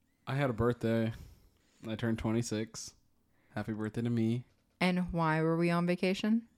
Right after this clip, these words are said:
Speaker 1: We were on vacation because we spent fourteen days in the Bahamas. Um, I'm kidding. That was just a fever dream. Actually, if you can hear it in my voice right now, we lost our voice. Um,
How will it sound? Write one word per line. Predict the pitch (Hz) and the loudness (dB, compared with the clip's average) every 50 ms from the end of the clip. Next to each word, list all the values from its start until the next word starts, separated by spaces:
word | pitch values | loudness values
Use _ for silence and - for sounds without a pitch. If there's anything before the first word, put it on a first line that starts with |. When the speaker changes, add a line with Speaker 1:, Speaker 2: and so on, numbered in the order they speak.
| _ _ _ _ - 110 | _ _ _ _ -12 -8
Speaker 1:
We | 117 117 113 113 113 113 | -4 -2 0 0 2 2
were | 117 | 2
on | 117 110 | 2 2
vacation | 104 110 104 - - 113 110 - - - 117 | 0 -2 -2 -2 -2 -2 -2 -2 -4 -4 -4
because | 107 107 - - 107 107 107 107 107 110 - - _ _ _ _ _ _ _ _ _ _ | -4 -4 -4 -4 -4 -2 -2 -4 -6 -8 -10 -16 _ _ _ _ _ _ _ _ _ _
we | - 120 113 113 | -10 -8 -6 -6
spent | 113 - - 127 123 120 110 - _ - - - | -6 -4 -4 -2 -2 -2 -4 -6 _ -20 -16 -8
fourteen | - 131 131 135 - - - 139 135 127 120 | -4 0 0 0 0 0 0 2 2 2 2
days | 113 113 113 110 110 110 107 104 104 104 - - - - - - - - - _ _ - | 2 0 0 0 0 0 -2 -2 -4 -6 -8 -8 -12 -20 -20 -20 -20 -20 -20 _ _ -10
in | 104 107 107 | -6 -6 -4
the | 104 | -4
Bahamas. | 98 98 101 104 113 107 107 110 110 110 110 110 107 104 - - - - - _ _ _ _ _ _ _ _ _ _ _ _ _ _ _ _ - | -4 -6 -4 -4 -2 -2 -2 -2 -2 -2 -2 -2 -4 -4 -6 -10 -12 -14 -16 _ _ _ _ _ _ _ _ _ _ _ _ _ _ _ _ -14
Um, | - 202 208 202 202 - - - 98 98 98 - - - _ _ _ _ _ _ _ _ _ - 95 - - 73 82 | -12 -10 -8 -8 -6 -6 -6 -6 -6 -8 -10 -12 -14 -18 _ _ _ _ _ _ _ _ _ -16 -16 -14 -12 -8 -4
I'm | 110 117 110 | -2 -2 -2
kidding. | 104 - - 95 - - 151 | -2 -4 -6 -6 -6 -6 -6
That | 80 110 110 | -6 -4 -4
was | 110 98 - | -4 -6 -6
just | - 104 - | -6 -6 -6
a | 113 | -6
fever | - - 113 107 110 113 | -4 -4 -4 -2 -2 -2
dream. | 110 110 117 117 113 113 - - - - - - | -2 0 0 -2 -2 -4 -8 -16 -20 -20 -14 -8
Actually, | - 123 131 - - 160 147 135 | -4 -4 -4 -2 -2 0 0 0
if | 120 - | 0 0
you | - | -2
can | 123 127 113 | 0 0 0
hear | 110 127 131 131 | 2 4 4 4
it | 127 | 4
in | 131 | 4
my | 120 113 107 | 2 2 0
voice | 101 95 104 107 107 101 - | -2 -2 -4 -4 -4 -4 -4
right | 107 104 104 | -6 -6 -4
now, | 101 101 101 104 101 | -4 -4 -4 -4 -4
we | 98 98 101 101 | -4 -4 -4 -2
lost | 107 110 117 131 135 - | 0 0 0 0 0 0
our | 156 139 | -2 -2
voice. | 123 113 113 110 113 113 117 113 120 - - - - - _ - | 0 0 2 2 4 4 2 0 -2 -4 -10 -14 -16 -18 _ -8
Um, | 104 104 107 104 104 101 104 101 98 98 101 101 | -6 -4 -4 -2 -2 -2 -2 -2 -2 -4 -6 -6